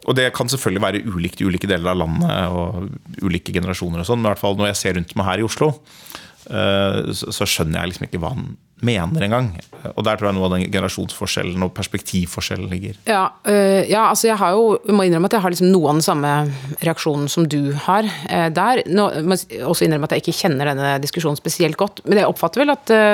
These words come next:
Speaker 2: Sommerfelt forsøker å stille et spørsmål mer enn at han sier, «Nå skal nattverdsbordet åpnes for alle.» Men at han, at han sier at jeg, jeg vet ikke helt, men, og det, og i luthersk teologi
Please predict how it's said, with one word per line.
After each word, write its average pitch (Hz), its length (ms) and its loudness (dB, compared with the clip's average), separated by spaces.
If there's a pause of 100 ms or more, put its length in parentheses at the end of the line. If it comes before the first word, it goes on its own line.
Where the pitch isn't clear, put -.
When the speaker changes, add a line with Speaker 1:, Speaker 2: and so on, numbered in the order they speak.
Speaker 2:
Sommerfelt 160 560 -2 (200)
forsøker 160 480 0
å 160 60 0
stille 120 340 0
et 151 160 -4
spørsmål - 600 -2
mer 147 120 0
enn 143 80 -4
at - 80 -16
han 156 120 0
sier, 170 500 0 (140)
«Nå 160 260 4 (140)
skal 160 260 -2
nattverdsbordet 143 480 -2
åpnes - 260 -8
for 156 140 0
alle.» 160 220 0 (560)
Men 196 80 0
at 185 80 -4
han, 185 160 2
at - 160 -4
han 170 160 2
sier 151 240 2
at - 80 -6
jeg, 147 160 0
jeg 147 120 -2
vet 131 120 -4
ikke 175 160 2
helt, 233 200 0
men, 190 140 4 (300)
og 175 140 2
det, - 100 -2
og 165 160 4
i 175 160 4
luthersk 165 300 2
teologi 190 200 2